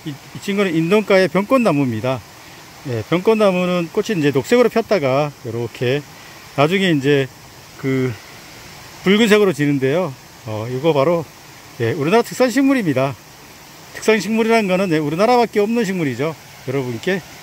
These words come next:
아, 병꽃나무를 소개해드렸습니다. 어, 숲이 지금 너무 우거져가지고 날파리들이 너무 많습니다.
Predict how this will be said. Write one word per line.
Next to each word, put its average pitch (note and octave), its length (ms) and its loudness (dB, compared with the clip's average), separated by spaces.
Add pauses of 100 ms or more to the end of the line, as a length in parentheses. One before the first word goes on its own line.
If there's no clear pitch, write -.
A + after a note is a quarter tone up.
(400)
아, A#2 240 -6 (1400)
병꽃나무를 F#3+ 640 2
소개해드렸습니다. D3+ 920 -4 (1600)
어, C#3+ 260 6
숲이 B3+ 360 2
지금 G3+ 220 0
너무 F3+ 220 2
우거져가지고 F#3+ 880 0
날파리들이 F#3+ 640 0
너무 D#3+ 200 0
많습니다. D3 560 -2